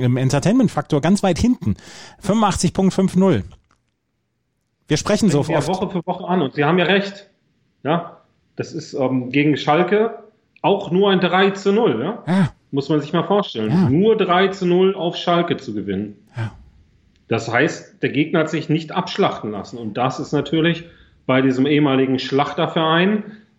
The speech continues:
Speaker 2: äh, schon eine Sache. Also Gladbach ja die Woche davor auch nur vier zu eins gegen Schalke null vier.
Speaker 1: Ja. Wie lange
Speaker 2: Ich mag
Speaker 1: muss
Speaker 2: mir gar nicht vorstellen, was passiert, wenn Augsburg gegen die antritt.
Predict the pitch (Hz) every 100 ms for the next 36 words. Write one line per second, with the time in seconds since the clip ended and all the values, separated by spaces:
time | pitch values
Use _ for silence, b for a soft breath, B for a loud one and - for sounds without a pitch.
0 | - 131 135 139 135 - 170 277 175 135
1 | 131 131 131 135 131 135 143 147 127 120
2 | 135 180 - 143 123 135 - 117 127 180
3 | 202 151 196 196 - 175 147 - 139 175
4 | 269 226 147 - 117 110 - 110 113 107
5 | 104 156 254 143 - - B B B -
6 | 151 220 277 240 226 156 151 151 - 156
7 | 151 156 147 143 135 139 151 143 139 190
8 | 233 285 262 175 147 123 120 107 110 -
9 | 107 -